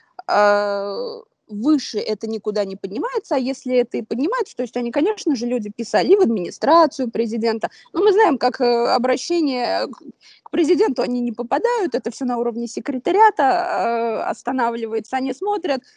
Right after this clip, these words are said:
так, ага, Республика Крым, а мы им опять, э, в крымские органы, э,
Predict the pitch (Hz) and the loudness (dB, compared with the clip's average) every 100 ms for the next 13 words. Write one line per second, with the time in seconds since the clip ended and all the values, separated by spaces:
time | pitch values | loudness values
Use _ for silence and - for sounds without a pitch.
0 | _ - 214 - 302 226 220 262 - 370 | _ 0 0 4 0 2 -2 -4 -2 -4
1 | 254 226 214 - 523 508 277 262 247 220 | -4 -10 -10 -8 -6 -4 -2 -2 -2 -2
2 | 175 - _ _ _ - 196 185 185 - | -4 -6 _ _ _ -4 -2 0 0 -4
3 | - - - - 269 233 - - 208 196 | -10 -20 -8 0 2 2 -2 -2 0 0
4 | 208 190 185 180 175 170 151 107 | -2 -6 -6 -4 -4 -4 -6 -8